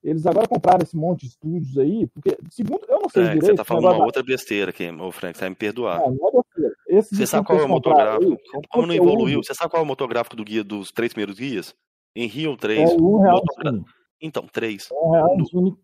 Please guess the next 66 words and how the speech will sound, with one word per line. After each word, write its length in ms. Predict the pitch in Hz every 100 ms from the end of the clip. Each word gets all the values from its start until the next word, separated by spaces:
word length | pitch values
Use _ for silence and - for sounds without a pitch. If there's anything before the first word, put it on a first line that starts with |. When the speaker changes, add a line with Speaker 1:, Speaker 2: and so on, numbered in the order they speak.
| _
Speaker 2:
no 160 | 131 127
coisa 220 | 190 156
Speaker 1:
o 40 |
Speaker 2:
já 40 | 165
é 20 |
Speaker 1:
Real 80 | 160
Speaker 2:
o 40 |
Speaker 1:
Engine 120 | 165 120
Speaker 2:
quatro, 280 | 123 156 135
Speaker 1:
três. 100 | 123
Speaker 2:
e 40 |
o 40 | 127
novo 220 | 139 147
guias 220 | 113 135
vai 100 | 143
Speaker 1:
Quatro. 180 | 151 147
Speaker 2:
ser 140 | -
o 40 | 143
cinco. 220 | 135 95
Como 160 | - 151
não 80 | 147
evoluiu 280 | 143 135 147
o 40 |
motográfico? 580 | 127 123 123 139 - -
Speaker 1:
É, 760 | 233 170 120 _ _ _ _ 254
o 40 |
motográfico 680 | 254 233 208 208 214 - 240
não 140 | 247
é 40 | 247
deles, 180 | 190 196
o 60 | 160
motográfico 400 | 156 185 156 175
é 40 |
o 60 | 165
Real 100 | 156
Engine 400 | 160 208 175 135 _ _ _ _ _ -
Speaker 2:
Ué, 60 | 170
Speaker 1:
cinco, 100 | -
Speaker 2:
mas 140 | 120
Speaker 1:
é 80 | 143
Speaker 2:
você 60 |
Speaker 1:
da 60 | 165
Speaker 2:
sabia 300 | 156 170 175
que 140 | 160 170
o, 120 | 131
Speaker 1:
Epic 80 | 123
Speaker 2:
que 60 | 127
o 100 | 117
da, 160 | 117
o 120 | 107
décima, 640 | 107 107 139 135 196 175 131
Speaker 1:
Olha, 80 | 190
Speaker 2:
você 160 | 120
sabia 320 | 113 113 113 135
Speaker 1:
olha. 140 | 226
Speaker 2:
que 60 | 151
o 40 |
décima 460 | 107 113 135 - 107
do 100 | 107
Horizon 420 | 98 104 107 104
é, 80 | 104
é 280 | 117 117 113
uma, 360 | 123 117 98
é 40 | 104
uma 220 | 113 113
versão, 680 | 110 - - 113 131 113